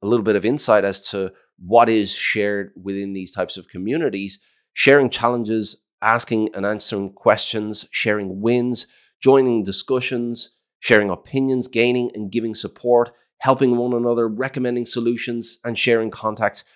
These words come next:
are just a few ideas that can be shared within these communities to really help to grow that sense of connection and to help one another to achieve those goals. So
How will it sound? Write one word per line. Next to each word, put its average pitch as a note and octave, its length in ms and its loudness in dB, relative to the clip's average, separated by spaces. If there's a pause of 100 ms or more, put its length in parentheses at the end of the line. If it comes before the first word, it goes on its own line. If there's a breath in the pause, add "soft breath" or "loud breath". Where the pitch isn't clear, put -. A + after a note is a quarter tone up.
(240 soft breath)
are A#2 80 2
just F#3 240 4
a D3 40 6
few C3+ 600 2
ideas A2 600 0
that G#2 140 -4
can G#2 80 -16
be G2 100 -14
shared G#2+ 380 -4
within G2+ 220 -10
these G2 180 -10
communities A2+ 640 -2 (320 soft breath)
to A2+ 80 -10
really D3 180 4
help A2+ 500 -6 (160)
to A2 120 0
grow G2+ 440 4
that G2 200 2
sense G2 260 -4
of F#2 120 -20
connection F#2+ 520 -4 (320 soft breath)
and G2 520 4 (120)
to A#2+ 80 -4
help D3 340 6
one A#2 180 -2
another G#2 360 -2
to - 240 -10
achieve F#2 440 -12
those E2+ 220 -2
goals. A2+ 380 6
So G#2+ 180 -2